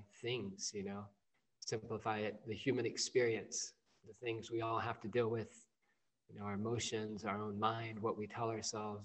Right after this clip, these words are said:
belief systems, decisions, you know, what we do with our feelings. And so there's a Bwiti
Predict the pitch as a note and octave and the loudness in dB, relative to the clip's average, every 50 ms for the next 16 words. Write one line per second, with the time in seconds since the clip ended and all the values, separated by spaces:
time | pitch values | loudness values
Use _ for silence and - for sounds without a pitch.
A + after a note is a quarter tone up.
0 | - - - _ _ - G#2+ G#2+ A2 A#2+ B2+ A#2+ B2+ - - - A#2 A2 - - | -12 -16 -20 _ _ -8 -6 -4 -2 -2 -2 -2 -2 -2 0 0 0 0 0 -2
1 | - A#2 A2+ A2+ A2+ A2+ A2+ - - - _ _ _ _ - _ _ _ _ _ | -4 -4 -6 -6 -6 -6 -8 -10 -12 -14 _ _ _ _ -20 _ _ _ _ _
2 | - G2+ F#2+ - - - B2 A#2 G#2 A2 A#2 A2 G#2+ G#2+ G#2+ G#2 G2+ G2+ - - | -12 -10 -6 -2 2 2 4 4 2 2 0 0 -2 -2 -2 -2 -2 -2 -2 -2
3 | - - _ _ _ _ _ _ _ _ _ _ _ _ _ - G2+ F#2 F#2+ F#2 | -2 -6 _ _ _ _ _ _ _ _ _ _ _ _ _ -20 -18 -14 -10 -8
4 | F#2 F#2+ G#2 G2 G2+ A2 G#2 G2 A2 G#2+ A2 G2 F2+ F#2 G2 - - - C3 B2+ | -4 -2 -2 0 0 0 0 0 2 2 2 2 0 -2 -4 -6 -6 2 4 4
5 | B2 - A#2+ A#2 A2+ A2+ A2+ A2 A2 A2 - - - - _ _ _ _ _ _ | 4 4 2 -2 -4 -4 -6 -6 -6 -6 -6 -6 -6 -10 _ _ _ _ _ _
6 | _ _ - G2 - - A2+ G#2+ G#2+ A2 G#2 G2 G#2 G2 G2+ B2 A#2+ A2+ A2 A2+ | _ _ -10 -8 -4 -2 -2 0 0 0 0 0 0 0 2 4 4 4 4 4
7 | A2+ A2 G#2+ G#2 G2+ | 2 2 2 2 -2